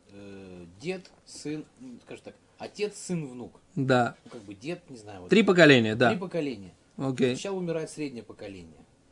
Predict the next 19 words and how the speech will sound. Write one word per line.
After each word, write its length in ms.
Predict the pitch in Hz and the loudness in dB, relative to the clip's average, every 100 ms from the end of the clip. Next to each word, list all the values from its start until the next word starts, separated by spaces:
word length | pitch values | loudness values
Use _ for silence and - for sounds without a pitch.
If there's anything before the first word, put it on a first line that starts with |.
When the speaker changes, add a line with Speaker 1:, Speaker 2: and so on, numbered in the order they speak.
| _ - | _ -10
Speaker 1:
Оба 440 | 156 175 170 160 - _ | -8 -4 -4 -6 -12 _
сидят 320 | - - 131 - | -20 -14 -14 -10
траур. 340 | 117 107 85 _ _ | -10 -10 -12 _ _
Speaker 2:
Нахон. 460 | 135 123 113 120 180 _ - | -2 -2 -2 -6 -8 _ -20
Speaker 1:
Потом 300 | 110 180 190 | -10 -6 -4
умирает 400 | 165 156 160 131 | -4 -4 -4 -8
внук. 320 | 135 117 - _ _ _ _ _ _ _ | -14 -16 -18 _ _ _ _ _ _ _
Или 180 | 143 147 | -12 -12
дед. 240 | 107 90 - _ _ _ _ _ | -14 -18 -20 _ _ _ _ _
Неважно 340 | 139 135 110 98 | -10 -8 -8 -12
кто. 240 | - 90 - _ _ _ _ | -20 -20 -20 _ _ _ _
Speaker 2:
Да. 340 | 131 123 123 127 | -2 0 2 0
Speaker 1:
Оставшийся 560 | - 165 160 - - | -4 -4 -4 -8 -16
он 40 | 107 | -18
сидит 380 | - 113 139 - - | -20 -16 -18 -18 -16
или 180 | 123 127 | -14 -10
не 180 | 147 | -10
сидит. 320 | 151 - 90 80 _ _ _ _ _ _ _ _ _ - | -10 -12 -18 -20 _ _ _ _ _ _ _ _ _ 0
Speaker 2:
О, 260 | 151 120 | 4 4